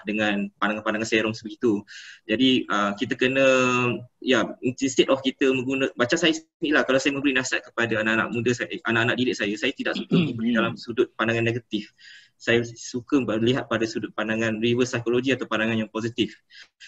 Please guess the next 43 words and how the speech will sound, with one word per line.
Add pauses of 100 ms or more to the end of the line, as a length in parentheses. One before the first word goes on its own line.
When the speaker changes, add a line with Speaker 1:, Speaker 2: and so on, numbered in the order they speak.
(200)
Speaker 1:
Uh,
Speaker 2:
Hmm.
Speaker 1:
dan (100)
sebenarnya
macam
saya
sendiri,
um, (440)
saya
rasa
apa
yang
saya
alami,
kejayaan
yang
saya
dapat
pada
masa
kini
adalah
berkaitan
dengan
pembentukan
jati
diri
yang, (560)
yang
sama
ada
ibu,
uh,
yang,
yang
dibentuk
oleh
ibu
bapa
saya
dan
juga
guru